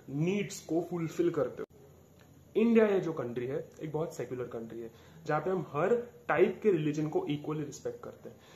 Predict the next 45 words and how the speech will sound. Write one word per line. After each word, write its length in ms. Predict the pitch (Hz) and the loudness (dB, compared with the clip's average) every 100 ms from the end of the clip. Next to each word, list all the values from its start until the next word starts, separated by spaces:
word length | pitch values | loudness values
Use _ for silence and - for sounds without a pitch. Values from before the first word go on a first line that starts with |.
| - - | -8 -2
And 100 | 165 | -2
हर 240 | 170 226 | 2 2
religion 480 | 170 156 190 180 170 | 2 4 4 4 2
का 380 | - 120 131 - | 0 -2 -4 -4
एक 240 | 170 - - | -6 -6 -2
कोई 260 | 196 208 226 | 2 4 4
ना 120 | 226 | 2
कोई 240 | 226 220 | 4 4
एक 160 | 208 208 | 2 -2
ऐसा 260 | 131 - | -2 -2
जगह 280 | 160 127 120 | -2 -2 -2
होता 360 | 139 120 117 127 | -2 -4 -2 -2
है 100 | 160 | -2
जहां 260 | 135 131 | -2 -2
पे 280 | 131 170 190 - - - | -2 -2 -4 -4 -16 -8
उसका 320 | - 160 - 190 | -6 -4 -2 0
एक 200 | 202 202 - - - | 0 -2 -14 -18 -6
खास 440 | 143 151 180 - | 0 0 0 -4
importance 500 | 147 135 123 120 127 | -8 -4 -4 -4 -6
होता 200 | 113 110 | -10 -12
है। 60 | 98 - - - - | -14 -18 -20 -12 -2
अब 120 | 151 | 0
यहाँ 240 | 135 127 160 | 0 0 -2
पे 120 | 185 | -2
आपको 200 | 180 196 | 0 -2
एक 60 | |
बहुत 360 | 151 127 151 147 | 0 0 0 -2
लंबी 340 | 127 131 143 156 - - | -4 -4 -4 -6 -12 -6
list 300 | 147 165 - | -4 -4 -4
दिख 220 | 139 135 | -6 -4
रही 120 | 139 | -2
होगी 220 | 131 127 139 | -2 -2 -4
जहां 220 | 139 135 | -2 -2
पे 180 | 135 147 | 2 2
मैंने 420 | 143 143 147 - - - | 4 2 2 -2 -14 -20
जगहों 400 | - 123 120 123 | -2 0 2 2
का 120 | 151 185 | 2 0
नाम 240 | 170 170 | 0 0
लिखा 220 | 156 160 | -4 -6
है, 120 | 160 - - - - - | -8 -10 -20 -20 -20 -12
वो 60 | 139 | -8
कहाँ 260 | - 143 160 | -4 -4 0
पे 120 | 190 | 0
लोकेटेड 640 | 135 120 117 147 175 175 | 0 -2 2 0 2 0
है, 320 | 147 135 - | 0 -2 -6